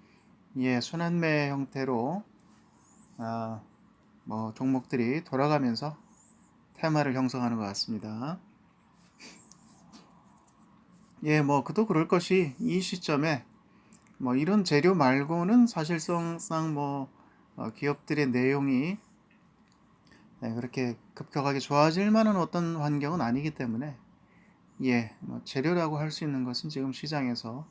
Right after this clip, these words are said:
땔감이 될 수 있는 거는, 예, 아쉽지만, 예, 코비드 나인틴 사태밖에는 없는 것 같습니다. 자, 그래서 이제, 예, 이 하락장 속에서도 오늘,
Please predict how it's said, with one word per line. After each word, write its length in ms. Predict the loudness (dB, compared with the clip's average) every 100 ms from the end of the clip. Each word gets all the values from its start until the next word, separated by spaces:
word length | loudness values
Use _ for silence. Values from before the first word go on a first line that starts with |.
| _
땔감이 500 | -4 -4 0 0 0
될 180 | 0 -4
수 120 | -4
있는 180 | -4 -2
거는, 300 | -4 -6 -10 -14 -20 -20 -20 -20 _ _ _ -4
예, 60 | 0
아쉽지만, 800 | 0 -2 -4 -4 -2 -2 -6 -10 _ _ _ _ _ -12
예, 160 | -10 -8
코비드 340 | -6 -4 -2
나인틴 440 | 0 0 0 -2 -4
사태밖에는 720 | -4 -8 -8 -8 -8 -6 -6
없는 280 | -2 -2 -2
것 40 |
같습니다. 460 | -4 -6 -10 -14 -20 -20 -20 -18 -16 -14 -14 -18 -20 -12
자, 100 | -8
그래서 260 | -6 -2
이제, 280 | 0 0 -2 -6 -20 -20 _ _ _ _ _ _ _ _ -20 -20 -20 _ _ _ -8
예, 220 | -4 -2
이 160 | 2 2
하락장 580 | 4 4 2 4 4 4
속에서도 420 | 0 0 2 2
오늘, 480 | 4 4 4 2